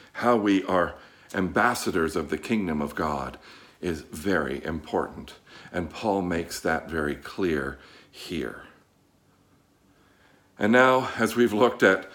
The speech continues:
um, Paul's partnership, Paul's prayer, and Paul's path, I'm gonna close with this Reverend's recommendations for Ridley. Now, I know that there are a lot of you who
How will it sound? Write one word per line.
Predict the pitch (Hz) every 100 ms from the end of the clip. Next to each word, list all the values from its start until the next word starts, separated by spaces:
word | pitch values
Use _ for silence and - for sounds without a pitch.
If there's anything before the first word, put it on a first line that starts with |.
| - -
um, | 95 85 82 76 - _ _ - - - - - - - _ _
Paul's | - 123 117
partnership, | - 143 139 120 113 113 110 - - _ _ _ _ -
Paul's | 104 101
prayer, | - 113 95 87 92 - _ _ _ _ _
and | 104 107
Paul's | 98 95 -
path, | - 78 67 - - - _ - - - - - _ _ _ _ _ 131
I'm |
gonna | 151 135
close | - 139 135 120
with | 113 104 -
this | 123 110
Reverend's | 107 98 98 85
recommendations | 95 90 87 90 90 82 73 71 78
for | 101
Ridley. | 92 98 60 60 - -
Now, | 85 110
I | 160
know | 127 113
that | 104 95
there | 92
are |
a | 90
lot | 87 92
of | 92 80
you | 78
who | 82 85